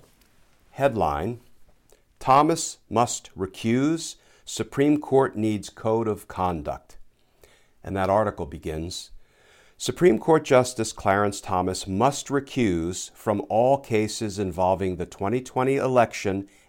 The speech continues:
and the January sixth insurrection following revelations that his wife, Ginny Thomas, participated in efforts to overturn the election, according to a letter sent today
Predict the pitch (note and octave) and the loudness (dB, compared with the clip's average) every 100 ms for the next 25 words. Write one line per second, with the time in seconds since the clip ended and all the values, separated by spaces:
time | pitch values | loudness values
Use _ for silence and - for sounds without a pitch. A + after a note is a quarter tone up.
0 | - G2 F#2 D#2+ G2+ G#2+ B2 B2 B2 B2 | -6 -2 -2 -2 -2 0 0 2 2 0
1 | - A#2+ A#2+ - G#2 G2 F#2+ G#2 G#2 C#3 | -2 -4 -4 -8 -4 -4 -4 -2 0 0
2 | - A2 G2 G2 _ - - _ - - | 0 -4 -4 -6 _ -20 -20 _ -4 4
3 | B2+ E3+ E3 D3+ B2+ B2 C#3+ C#3 D3+ D3 | 6 6 4 4 4 4 4 2 2 0
4 | - D2+ D2 - - - G2+ G#2+ G2 A2+ | -6 -8 -8 -14 -8 -2 0 -2 -2 4
5 | D3+ A#2+ B2 - _ _ - D#2+ C3 E3+ | 8 8 4 -6 _ _ -16 0 4 4
6 | E3 F#2+ E2+ E2 A2+ - - _ _ _ | 2 2 2 0 -4 -8 -14 _ _ _
7 | - B2+ B2+ G3+ - G#3+ - E3 D#3+ C3 | -2 -2 0 -2 -4 -6 0 2 2 2
8 | A2+ B2 C#3 C3+ - - A2+ - A2+ C#3 | 2 0 0 -2 -4 -4 -4 0 2 2
9 | C#3+ C#3+ - A#2+ A#2 A2 G#2 G2 G2 - | 0 -4 0 0 2 0 2 2 2 -2
10 | D2 G2 _ _ - - - - G#2 - | -10 -10 _ _ -20 -20 -16 -8 -8 0
11 | A2+ B2+ C#3 C#3 C3+ C3+ D#3+ D#3+ C3+ - | 2 4 2 0 0 2 4 4 2 0
12 | G#2+ G#2+ F#2 E2+ E2+ G2+ | -2 0 -2 -2 -2 -4